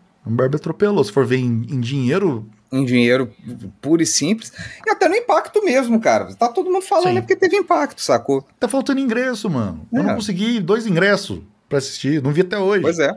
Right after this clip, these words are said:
Speaker 2: eu também não vi.
Speaker 1: Por isso que a gente não vai gravar hoje também. Porque a gente
Speaker 2: Exatamente.
Speaker 1: não viu.
Speaker 2: Não rolou.
Speaker 1: Né? Não rolou ainda.
Speaker 2: Vai
Speaker 1: Nem caiu do
Speaker 2: acontecer.
Speaker 1: caminhãozinho da Barbie ainda.
Speaker 2: É. Vou,
Speaker 1: Cai
Speaker 2: vou,
Speaker 1: aquela
Speaker 2: vou.
Speaker 1: fitinha de plástico, assim, <laughs> rosinha. Toc, toc, toc, toc.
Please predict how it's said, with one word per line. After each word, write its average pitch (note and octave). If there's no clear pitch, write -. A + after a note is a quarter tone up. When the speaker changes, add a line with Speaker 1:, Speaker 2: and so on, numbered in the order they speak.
Speaker 2:
eu -
também A2
não F3+
vi. F#3
Speaker 1:
Por -
isso A3
que A3+
a G3
gente F#3
não F3
vai D#3
gravar A2+
hoje F#2+
também. F2+
Porque -
a -
gente A2+
Speaker 2:
Exatamente. A2+
Speaker 1:
não -
viu. -
Speaker 2:
Não G#2+
rolou. A#2
Speaker 1:
Né? A2
Não C#3
rolou G3
ainda. G3
Speaker 2:
Vai F#3
Speaker 1:
Nem A#3+
caiu A3+
do F#3+
Speaker 2:
acontecer. F#3+
Speaker 1:
caminhãozinho D3+
da B2+
Barbie G#2+
ainda. F2+
Speaker 2:
É. B2+
Vou, A2+
Speaker 1:
Cai F3
Speaker 2:
vou, E3
Speaker 1:
aquela E3
Speaker 2:
vou. D#3+
Speaker 1:
fitinha E3+
de C#3+
plástico, C#3
assim, B2+
<laughs> -
rosinha. D#3+
Toc, -
toc, A#2+
toc, E3
toc. C4